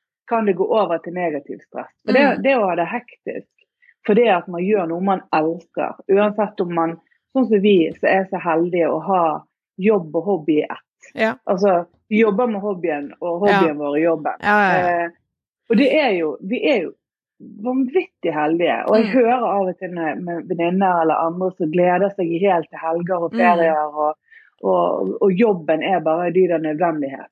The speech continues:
Speaker 2: Ja.
Speaker 1: Og så tenker jeg at, herlighet, tenk så heldig,
Speaker 2: Ja, vi er det.
Speaker 1: eh,
Speaker 2: Utrolig
Speaker 1: som, som
Speaker 2: heldige.
Speaker 1: kan gjøre det.
Speaker 2: Ja.
Speaker 1: Men jeg kan kjenne på det samme som du sier. Du har lyst til å gjøre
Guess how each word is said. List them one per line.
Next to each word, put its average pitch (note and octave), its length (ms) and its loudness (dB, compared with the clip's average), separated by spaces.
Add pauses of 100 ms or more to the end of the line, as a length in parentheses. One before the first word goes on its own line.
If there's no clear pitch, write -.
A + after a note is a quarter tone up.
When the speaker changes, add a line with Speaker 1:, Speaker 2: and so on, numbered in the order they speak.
Speaker 2:
Ja. G#3+ 140 2
Speaker 1:
Og G3+ 60 -4
så G3+ 100 -6
tenker F#3+ 400 -2
jeg F#3+ 120 2
at, D#3+ 140 0 (760)
herlighet, D#3+ 580 0 (200)
tenk A#3+ 360 -2 (140)
så F3 120 -6
heldig, E3+ 480 -2 (160)
Speaker 2:
Ja, A3+ 160 -2
vi A#3+ 100 0
er F3 200 4
det. E3 100 2
Speaker 1:
eh, D#3+ 360 -2
Speaker 2:
Utrolig - 400 -6
Speaker 1:
som, G3 260 4
som G#3 160 4
Speaker 2:
heldige. G#3 40 0
Speaker 1:
kan G#3+ 180 2
gjøre F3 260 4
det. D#3+ 160 0 (220)
Speaker 2:
Ja. G#3 120 -4
Speaker 1:
Men A#3+ 80 2
jeg C#4 120 2
kan C#4+ 100 -2
kjenne D4+ 340 -2
på D#4 60 -8
det G#3+ 200 -2
samme G3 400 -2
som G#3 100 -6
du F3+ 80 -8 (100)
sier. G3 220 4
Du F#3 80 2
har G#3+ 60 4
lyst C#4 200 0
til A3 100 2
å G#3 100 2
gjøre - 140 -4